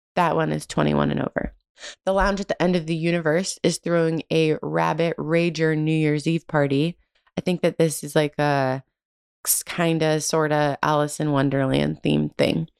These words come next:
But they have D Js spinning electro swing, costume contests, food, champagne toasts, and more. Tickets for that are thirty-five to a hundred dollars, depending on how much you want.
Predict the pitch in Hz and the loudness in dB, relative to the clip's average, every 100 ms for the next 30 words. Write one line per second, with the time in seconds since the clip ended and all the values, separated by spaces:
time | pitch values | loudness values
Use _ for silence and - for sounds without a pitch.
0 | - - - - - 175 180 170 170 160 | -14 -12 -14 -12 -10 -4 -2 0 0 -2
1 | 170 185 185 180 180 - - 180 170 165 | -2 -2 0 0 0 -4 -2 0 0 0
2 | 165 165 170 170 - - 180 165 - - | -2 -2 0 0 -4 -4 0 0 -2 -6
3 | 170 170 151 139 151 160 _ - 170 170 | -2 0 2 2 0 -2 _ -2 0 0
4 | - 175 170 170 165 160 170 160 165 - | -2 -2 0 0 -2 0 0 0 -2 -8
5 | - - - _ _ _ 190 180 175 - | -6 -4 -4 _ _ _ -2 0 0 -2
6 | 170 156 156 165 156 165 151 156 - - | -2 -2 0 0 0 0 2 2 -2 -4
7 | 147 147 143 143 143 - _ _ - 202 | -2 0 2 0 0 -6 _ _ 0 0
8 | 196 - 175 170 165 160 - 160 156 156 | 0 -2 0 2 2 0 -2 0 2 2
9 | 151 147 _ _ 196 185 175 175 165 160 | -2 -4 _ _ 2 2 0 0 0 0
10 | - 151 151 156 147 151 156 - 151 - | -2 -2 0 0 2 2 4 2 0 -4
11 | - 147 147 143 147 - 151 151 147 143 | -4 0 2 2 0 0 0 2 0 -2
12 | 156 147 135 - - 127 - - | -2 0 0 -2 -2 0 0 -2